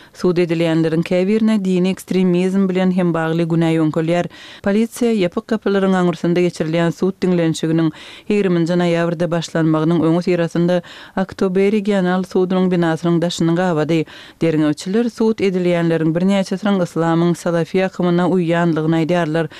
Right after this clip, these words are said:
Gazagystan salafilary ekstremist hatap edýär. Prezident Nursultan Nazarbayewiň hökümeti iki müň on altynjy ýylyň oktyabr aýynda salafizmi gadagan etmek boýunça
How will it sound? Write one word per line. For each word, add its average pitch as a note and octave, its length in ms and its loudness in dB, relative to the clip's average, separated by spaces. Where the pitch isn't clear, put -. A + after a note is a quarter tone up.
Gazagystan F3+ 600 0
salafilary E3+ 680 0
ekstremist F3 640 -2
hatap D3+ 320 -2
edýär. D#3 240 -2
Prezident D#3+ 500 0
Nursultan D#3+ 480 0
Nazarbayewiň F3 600 0
hökümeti G3+ 520 0
iki F#3+ 160 -2
müň G3 200 2
on F3+ 80 2
altynjy E3 440 0
ýylyň E3 200 0
oktyabr F3+ 420 -2
aýynda D#3+ 320 0
salafizmi E3+ 680 0
gadagan D#3 380 0
etmek D#3+ 280 -2
boýunça D3+ 460 0